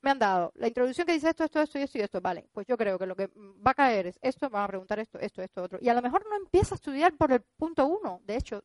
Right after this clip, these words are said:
mm, el noventa y nueve por ciento de los globales se mueren empezando a estudiar por el punto uno. Van a empezar, siempre van a coger lo que les parece más interesante, lo que les parece que le van a preguntar.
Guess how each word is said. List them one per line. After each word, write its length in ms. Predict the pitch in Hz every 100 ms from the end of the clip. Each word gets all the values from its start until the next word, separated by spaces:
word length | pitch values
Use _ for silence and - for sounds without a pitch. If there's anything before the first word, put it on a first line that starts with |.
| _
mm, 240 | 220 196 196 _ _ _ _ _ _
el 180 | 214 214
noventa 300 | 208 208 202
y 40 |
nueve 160 | 208 294
por 120 | 320
ciento 160 | 285 302
de 60 |
los 40 | 269
globales 420 | 247 262 320 311 _ _
se 160 | _ 220
mueren 360 | 202 262 339 233
empezando 340 | 202 - 202
a 20 |
estudiar 200 | 196 190
por 80 | 190
el 40 |
punto 240 | 180 185 180
uno. 160 | 185
Van 140 | 214 285
a 40 |
empezar, 280 | 359 330 349
siempre 320 | - 320 359
van 140 | 311 285
a 40 |
coger 220 | 277 277
lo 100 | 339
que 60 | 277
les 100 | 214
parece 240 | 196 208
más 140 | 240 233
interesante, 540 | 208 175 - 247 208
lo 100 | 185
que 80 | 185
les 80 | 180
parece 220 | 190 -
que 80 | 247
le 60 |
van 120 | 208
a 60 | 208
preguntar. 500 | 196 185 262 233 -